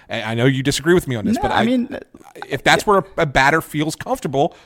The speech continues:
Speaker 1: then keep him there.
Speaker 2: Yeah, if I'm going to get that production out of him where he's at, then yeah, leave him. You know, <laughs>
Speaker 1: Right?
Speaker 2: I mean, yeah, absolutely.
Speaker 1: Right. I,
Speaker 2: yeah.
Speaker 1: so, and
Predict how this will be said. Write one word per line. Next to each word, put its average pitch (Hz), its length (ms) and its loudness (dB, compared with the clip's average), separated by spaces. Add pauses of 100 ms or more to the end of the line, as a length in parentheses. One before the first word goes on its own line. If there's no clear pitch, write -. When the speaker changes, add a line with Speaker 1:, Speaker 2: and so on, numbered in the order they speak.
(140)
Speaker 1:
then 226 120 -8
keep 294 220 0
him 220 140 0
there. - 80 2
Speaker 2:
Yeah, - 100 6
if 175 80 6
I'm 240 120 8
going 240 180 6
to 214 60 2
get 196 160 4
that 180 180 -2
production 160 420 -2
out 147 220 4
of 156 60 -6
him 185 340 -8
where 160 220 0
he's 165 200 -6
at, 160 260 -2
then 160 160 -4
yeah, 123 200 -6 (100)
leave 139 220 -8
him. 104 240 -18
You 135 120 -6
know, 143 160 -4
<laughs> 147 40 -4
Speaker 1:
Right? 196 200 2
Speaker 2:
I 165 60 -6
mean, 175 160 -8
yeah, 147 220 -10
absolutely. 185 420 0
Speaker 1:
Right. 107 120 -6
I, - 20 -8
Speaker 2:
yeah. 113 120 -6
Speaker 1:
so, 208 220 0
and 190 160 -6